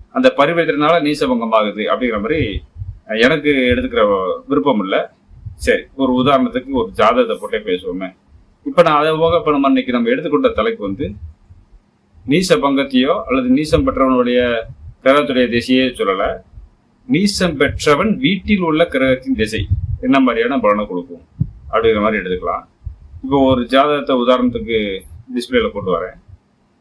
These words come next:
இந்த ஜாதகத்தை பார்த்தீங்கன்னா சிம்ம லக்னம் இல்லையா? சிம்ம லக்னத்துக்கு அஞ்சுக்கு அதிபதி குரு, அஹ், நீசமா இருக்கிறார், சனி வீட்டுல இருக்கிறார், சனி குரு வீட்டுல இருக்கிறார்,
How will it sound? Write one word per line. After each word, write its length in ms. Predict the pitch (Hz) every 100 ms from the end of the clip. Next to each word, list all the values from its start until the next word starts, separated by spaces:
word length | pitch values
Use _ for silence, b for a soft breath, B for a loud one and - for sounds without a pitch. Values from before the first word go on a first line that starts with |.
| -
இந்த 160 | - 123
ஜாதகத்தை 400 | 123 147 151 131
பார்த்தீங்கன்னா 280 | 120 127 147
சிம்ம 320 | 151 127 127
லக்னம் 380 | 113 98 92 87 - - _ _ _ _ _ _ -
இல்லையா? 260 | 120 151 -
சிம்ம 340 | - 143 139
லக்னத்துக்கு 520 | 123 117 110 113 165 240 - - - _ -
அஞ்சுக்கு 340 | 131 156 147
அதிபதி 320 | 135 113 110 107
குரு, 200 | 123 190 226 - - - - - - - -
அஹ், 140 | 131
நீசமா 400 | 180 160 156 131
இருக்கிறார், 400 | 107 95 90 85 - - _ _ _ _ _ _ _
சனி 220 | - 143 151
வீட்டுல 200 | 135 107
இருக்கிறார், 360 | 90 92 87 - _ _ - _
சனி 400 | - 151 214 170
குரு 180 | 143 165
வீட்டுல 220 | 143 104
இருக்கிறார், 340 | 95 90 87